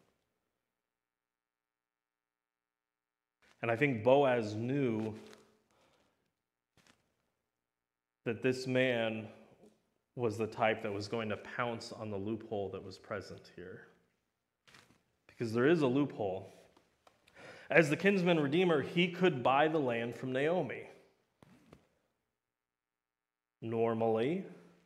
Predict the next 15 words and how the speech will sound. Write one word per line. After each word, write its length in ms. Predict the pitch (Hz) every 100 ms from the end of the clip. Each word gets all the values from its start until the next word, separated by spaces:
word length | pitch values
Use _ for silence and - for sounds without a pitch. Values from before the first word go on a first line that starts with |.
| _ _ _ _ -
he 60 |
would 120 | 117
have 200 | 110 107
to 80 | -
give 140 | 104 104
it 140 | 107
back 360 | 123 123 - - -
at 120 | 123
the 80 | -
year 220 | 104 98
of 100 | 98
Jubilee. 540 | 98 107 107 95 90 123 - _ _ _ _ _ _ _ _ _ _ _ _ _ _ _ _ _ _ _ _ _ _ _ _ _
But 100 | 120
Elimelech's 560 | 113 117 165 120 95 -
dead. 460 | - 107 92 95